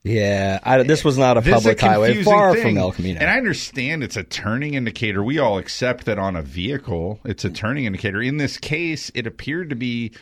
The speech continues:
Speaker 2: because he stopped, you know, it appeared to be his safe effort of communicating that she should go around him. And he should have, like, been, like, I've,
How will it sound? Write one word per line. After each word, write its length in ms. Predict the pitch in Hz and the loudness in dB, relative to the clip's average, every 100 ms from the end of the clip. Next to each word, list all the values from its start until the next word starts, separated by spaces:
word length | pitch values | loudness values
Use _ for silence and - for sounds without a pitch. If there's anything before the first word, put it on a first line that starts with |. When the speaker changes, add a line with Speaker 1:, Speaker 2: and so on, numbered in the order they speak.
| _ | _
Speaker 2:
because 400 | 117 - 135 127 | -10 -2 -2 -2
he 160 | 131 123 | -6 -6
stopped, 800 | - - - 123 156 156 - - _ _ _ - | -8 -8 -6 -2 -4 -6 -14 -20 _ _ _ -8
you 100 | 110 | -4
know, 300 | 113 131 139 | -2 -2 -2
it 80 | 113 | -6
appeared 300 | - 143 143 | -4 -4 -4
to 60 | |
be 140 | 123 113 | -4 -2
his 240 | 127 123 | -2 -4
safe 460 | - - 127 123 - | -6 -6 -4 -4 -4
effort 380 | 113 135 135 110 | -4 -4 -4 -6
of 140 | - | -8
communicating 840 | - 101 104 143 - 113 104 113 107 | -10 -4 -4 -4 -4 -4 -4 -4 -4
that 160 | 92 | -4
she 200 | - 113 | -6 -6
should 320 | 107 - 82 80 | -6 -8 -8 -4
go 200 | 104 107 | -4 -2
around 440 | 87 101 147 131 | -2 -2 -2 -4
him. 400 | 82 101 151 160 _ _ - - | -4 -6 -8 -12 _ _ -16 -6
And 160 | 139 | -4
he 180 | 151 208 | -2 -4
should 300 | - 214 202 | -4 -4 -2
have, 260 | 151 120 120 | -4 -4 -4
like, 280 | 127 123 104 | -4 -4 -4
been, 460 | 127 127 123 113 _ _ _ _ | -2 -2 -4 -6 _ _ _ _
like, 520 | 135 135 143 - - _ - | 0 0 0 -8 -18 _ -4
I've, 260 | 170 139 | -2 -2